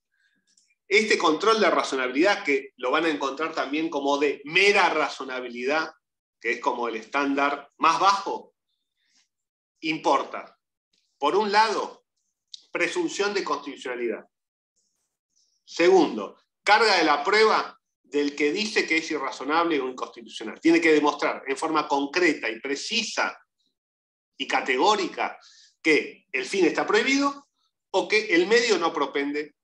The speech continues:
al fin. Si no prueba eso, la norma se mantiene, eh, incólume y el actor pierde el juicio. ¿Me siguen hasta acá?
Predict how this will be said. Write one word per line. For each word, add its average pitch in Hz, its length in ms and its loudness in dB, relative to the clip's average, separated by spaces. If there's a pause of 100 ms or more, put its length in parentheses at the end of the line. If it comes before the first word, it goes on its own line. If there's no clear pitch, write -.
(160)
al 120 160 -4
fin. - 300 -12
Si - 340 -4
no 247 200 4
prueba 160 360 2
eso, 226 480 -4 (680)
la 131 140 0
norma 160 600 0 (1200)
se - 240 -12
mantiene, 143 640 -2 (340)
eh, 123 340 -4
incólume 220 840 0
y 185 360 -8
el 127 120 -4
actor 165 400 -4
pierde 151 640 0 (180)
el 110 120 -12
juicio. - 360 -18 (680)
¿Me 127 100 -4
siguen 208 260 2
hasta 143 160 -2
acá? 190 340 -4